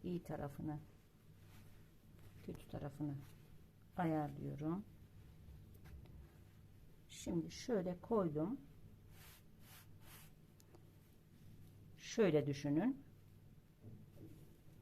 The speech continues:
Şu kısımlar şöyle dikilecek.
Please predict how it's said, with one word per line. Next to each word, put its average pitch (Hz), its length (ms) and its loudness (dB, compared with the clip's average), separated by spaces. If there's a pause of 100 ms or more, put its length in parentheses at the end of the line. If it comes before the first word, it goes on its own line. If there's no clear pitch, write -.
(760)
Şu - 260 2
kısımlar 165 580 8
şöyle 208 560 6 (560)
dikilecek. 151 720 6